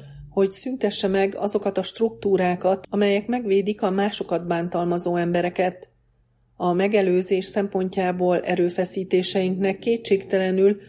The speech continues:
arra kell irányulniuk, hogy felszámoljuk azokat a helyzeteket, amelyek megvédik azokat, akik pozíciójuk mögé bújva perverz módon ráerőltetik magukat másokra,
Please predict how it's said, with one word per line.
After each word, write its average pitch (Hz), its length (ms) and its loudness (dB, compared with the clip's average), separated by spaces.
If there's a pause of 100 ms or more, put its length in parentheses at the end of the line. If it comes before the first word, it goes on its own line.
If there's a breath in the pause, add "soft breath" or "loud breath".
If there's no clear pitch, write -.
(180 loud breath)
arra 262 320 2
kell 185 260 2
irányulniuk, 190 880 2 (320 loud breath)
hogy 185 360 2
felszámoljuk 185 960 0
azokat 196 400 -2
a 190 40 -2
helyzeteket, 185 880 -2
amelyek 180 640 -2
megvédik 175 640 0
azokat, 185 560 0 (220 soft breath)
akik 196 480 -4 (120)
pozíciójuk 180 880 0
mögé 180 420 0
bújva 190 540 0 (360 loud breath)
perverz 196 520 2
módon 190 520 2
ráerőltetik 185 840 0
magukat 175 480 0
másokra, 196 720 0